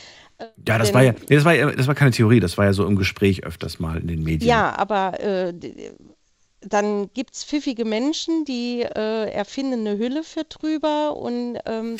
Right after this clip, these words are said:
Speaker 1: das war ja bei,
Speaker 2: Stimmt.
Speaker 1: bei unseren, bei unseren Freunden auch am Anfang, äh, hat man noch eine Hülle gekauft, wo
Speaker 2: Bei den
Speaker 1: man
Speaker 2: Zigarettenschachteln, ne?
Speaker 1: rein,
Speaker 2: Ja.
Speaker 1: ja, wo
Speaker 2: Macht aber jetzt keiner mehr. Also ich
Speaker 1: drin
Speaker 2: kenn
Speaker 1: war.
Speaker 2: keinen, der das noch macht.
Speaker 1: Nee, und jetzt liegt, äh, liegen diese widerlichen Fotos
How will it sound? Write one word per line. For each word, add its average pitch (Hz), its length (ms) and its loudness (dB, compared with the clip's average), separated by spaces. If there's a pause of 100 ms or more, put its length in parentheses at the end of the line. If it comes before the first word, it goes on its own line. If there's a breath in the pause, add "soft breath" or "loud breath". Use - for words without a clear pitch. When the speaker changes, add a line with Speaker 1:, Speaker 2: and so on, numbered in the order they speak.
Speaker 1:
das 214 440 -8
war 226 120 0
ja 240 180 -2
bei, 220 120 -4
Speaker 2:
Stimmt. 214 140 -4
Speaker 1:
bei 220 140 -2
unseren, 220 380 -4 (360 loud breath)
bei 214 140 0
unseren 226 320 2
Freunden 233 480 -2
auch 196 220 -2
am 185 140 -6
Anfang, 277 680 -4
äh, 220 340 -4
hat 220 160 -4
man 220 160 -4
noch 185 140 -4
eine 190 160 -4
Hülle 277 320 0 (520 loud breath)
gekauft, 294 800 -4
wo 233 80 -6
Speaker 2:
Bei 247 60 -2
den 220 80 6
Speaker 1:
man 123 80 6
Speaker 2:
Zigarettenschachteln, 117 760 2
ne? 139 340 0
Speaker 1:
rein, 226 380 -2
Speaker 2:
Ja. 190 160 0
Speaker 1:
ja, 208 340 0
wo 202 220 -8
Speaker 2:
Macht 113 220 2
aber 113 180 4
jetzt 98 160 0
keiner 92 320 2
mehr. 73 220 -4
Also 78 180 -2
ich 98 60 -2
Speaker 1:
drin 233 100 2
Speaker 2:
kenn 95 120 4
Speaker 1:
war. - 80 2
Speaker 2:
keinen, 95 200 4
der 90 80 0
das 82 180 -4
noch 78 140 -6
macht. 87 380 -10
Speaker 1:
Nee, 294 260 4
und 226 180 2
jetzt 247 360 -4
liegt, 262 360 -6
äh, 220 260 -2
liegen 254 340 -4
diese 220 340 -6
widerlichen 233 580 -4
Fotos - 580 -8